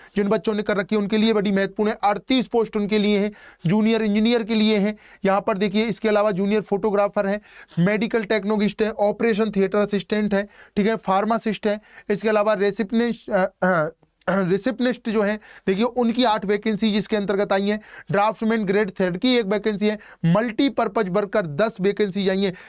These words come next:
यानी कि जो बच्चे दसवीं पास किए हुए हैं उनके लिए इसके अंदर बहुत अच्छा मौका है, दसवीं बारहवीं जो पास किए हुए जो बच्चे उनके लिए बहुत महंगा, बढ़िया मौका है। स्टेनोग्राफर की तेरह भर्तियां इसके अंतर्गत हैं।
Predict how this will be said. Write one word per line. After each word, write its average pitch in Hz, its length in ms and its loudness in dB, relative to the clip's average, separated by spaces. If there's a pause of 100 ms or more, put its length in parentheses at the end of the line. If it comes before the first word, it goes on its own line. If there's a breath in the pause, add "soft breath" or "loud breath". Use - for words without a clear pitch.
(120)
यानी 208 260 0
कि 226 140 0
जो 247 300 0
बच्चे 214 440 -2
दसवीं 190 480 0
पास 196 320 -2
किए 196 140 -2
हुए 190 180 4
हैं 214 80 -2 (280 loud breath)
उनके 226 340 0
लिए 214 260 4
इसके 208 240 -2
अंदर 196 280 0
बहुत 170 340 -2
अच्छा 190 240 -2
मौका 180 280 0
है, 190 60 0
दसवीं 180 380 -2
बारहवीं 175 360 0
जो 175 120 2 (340 loud breath)
पास 185 240 2
किए 202 140 0
हुए 190 160 4
जो 180 120 0
बच्चे 180 260 -2
उनके 220 340 0
लिए 214 140 2
बहुत 190 280 0
महंगा, 180 380 0
बढ़िया 175 420 0
मौका 180 300 0
है। 202 100 -2 (280 loud breath)
स्टेनोग्राफर 220 680 0
की 190 120 -4
तेरह 196 260 0
भर्तियां 185 380 0
इसके 185 160 -4
अंतर्गत 185 360 -2
हैं। 220 180 0